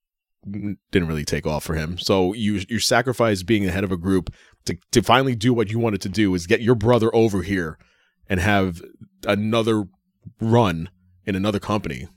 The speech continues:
which, God bless, that's amazing. Nope, that's, that's so rare to do, and you found a way to get that success because you're so good,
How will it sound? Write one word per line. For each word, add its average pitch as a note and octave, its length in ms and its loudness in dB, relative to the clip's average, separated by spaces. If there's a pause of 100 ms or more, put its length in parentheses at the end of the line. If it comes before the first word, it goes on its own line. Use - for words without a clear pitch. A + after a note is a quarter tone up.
which, - 240 -6 (100)
God G#2+ 200 6
bless, F#2 240 0
that's F2 120 -4
amazing. F2+ 420 0
Nope, G#2 160 -2
that's, G2 280 -4
that's - 320 -4 (180)
so - 160 2
rare A2 300 4
to - 100 -10
do, E2 300 0
and E2 120 -6
you F2 120 -2
found G2+ 360 -2
a F#2+ 40 -2
way F#2 240 0
to F2+ 180 -6
get G2 280 -2
that G2+ 180 -2
success F#2 320 -4
because F2+ 180 -6
you're E2+ 80 -6
so F2+ 180 -4
good, F2 300 -2